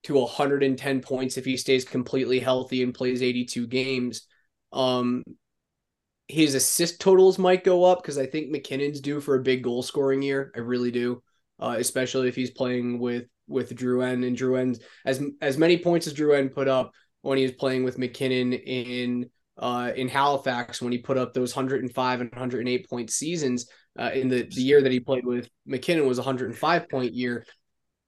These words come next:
He was a pass first guy. He had sixty-four assists in that season. Um, so I could see McKinnon taking a little bit more of the scoring load this season. You need to see Nathan MacKinnon have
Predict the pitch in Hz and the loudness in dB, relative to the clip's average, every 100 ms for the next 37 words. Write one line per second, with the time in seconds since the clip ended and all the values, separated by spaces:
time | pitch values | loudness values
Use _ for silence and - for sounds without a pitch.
0 | _ 156 156 165 160 156 156 135 151 143 | _ 2 8 10 8 6 -2 0 2 2
1 | - 139 131 139 123 117 123 - 131 135 | 2 -2 0 -2 -2 -2 -6 -6 -4 -6
2 | - 127 120 139 135 123 120 113 - 98 | -2 -4 -2 -2 -2 -4 -8 -8 -8 -10
3 | 85 175 _ _ _ _ - 131 127 123 | -12 -16 _ _ _ _ -2 2 2 2
4 | 120 120 117 _ _ _ - - 143 147 | 0 -4 -8 _ _ _ -4 2 4 4
5 | 156 139 156 139 127 147 147 139 139 131 | 2 0 0 0 -2 -2 -2 0 0 -2
6 | 135 127 123 131 127 127 131 123 117 - | -2 -2 0 0 0 0 0 -2 -2 -6
7 | 135 123 127 123 120 120 113 120 120 123 | -2 0 2 0 -2 -4 -6 -8 -6 -6
8 | 120 120 120 117 131 127 127 135 151 147 | -4 -4 -6 -6 -4 0 0 -2 -4 -6
9 | 147 - 143 135 131 131 123 123 127 123 | -4 -4 -2 0 0 -2 -4 -4 -4 -2
10 | 120 123 123 117 | -2 -2 -2 -4